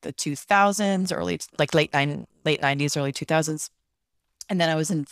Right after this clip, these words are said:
invited to be a vice president and s-, was sort of groomed, I guess you'd <laughs> say,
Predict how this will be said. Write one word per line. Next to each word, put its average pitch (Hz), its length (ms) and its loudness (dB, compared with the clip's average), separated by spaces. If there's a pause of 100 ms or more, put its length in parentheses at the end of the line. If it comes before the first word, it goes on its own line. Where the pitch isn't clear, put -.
invited 139 480 0
to 151 60 -6
be 135 120 -4
a 135 60 -4
vice 208 280 0
president 185 640 -2 (400)
and 151 100 -2
s-, - 140 -8
was 160 160 -2
sort 156 180 0
of 143 300 -4 (100)
groomed, 180 560 0
I 151 80 4
guess 143 300 -4
you'd 160 120 -8
<laughs> - 0 -
say, - 360 -2